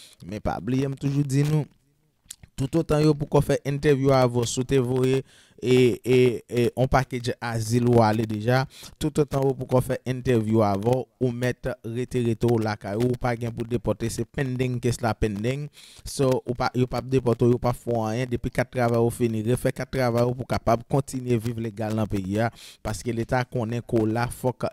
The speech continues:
li chache mwayen kanmenm pou l reponn a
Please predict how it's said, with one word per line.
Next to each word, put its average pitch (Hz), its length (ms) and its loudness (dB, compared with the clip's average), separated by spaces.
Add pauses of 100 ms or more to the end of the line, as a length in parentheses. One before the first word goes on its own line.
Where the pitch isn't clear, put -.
li 113 260 -2
chache 113 360 -6
mwayen 107 400 -2
kanmenm 117 480 -2
pou 123 160 2
l 117 100 2
reponn 123 400 -2
a 123 300 -6